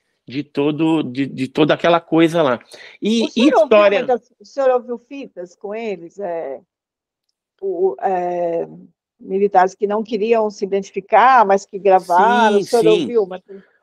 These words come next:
Speaker 1: Sim, ouvi, ouvi sim. Tinha de alguns soldados, alguns cabos que, que falaram isso, e tinha também um, um militar do Corpo de Bombeiros que participou da captura.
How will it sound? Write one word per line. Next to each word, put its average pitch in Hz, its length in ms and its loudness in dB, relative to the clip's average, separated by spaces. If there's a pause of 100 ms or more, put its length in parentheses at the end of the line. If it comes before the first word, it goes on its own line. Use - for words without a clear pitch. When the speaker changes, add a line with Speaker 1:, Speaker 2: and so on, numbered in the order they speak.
(180)
Speaker 1:
Sim, 190 460 0
ouvi, 160 420 0
ouvi 156 320 -4
sim. 143 440 -6 (120)
Tinha 165 440 0
de 151 160 -2
alguns 147 260 0
soldados, 180 720 -2
alguns 135 360 -8
cabos 151 680 -4 (480)
que, 120 800 -10
que 127 100 -8
falaram 139 720 0
isso, 175 240 -14
e 170 40 -14
tinha 190 440 -12
também 170 500 -8
um, 180 260 -8 (380)
um 156 260 -6
militar 160 460 -2
do 156 160 -8
Corpo 165 340 -8
de 156 120 -8
Bombeiros 160 680 -4
que 165 180 -8
participou 156 600 -4
da 160 100 2
captura. 160 640 -2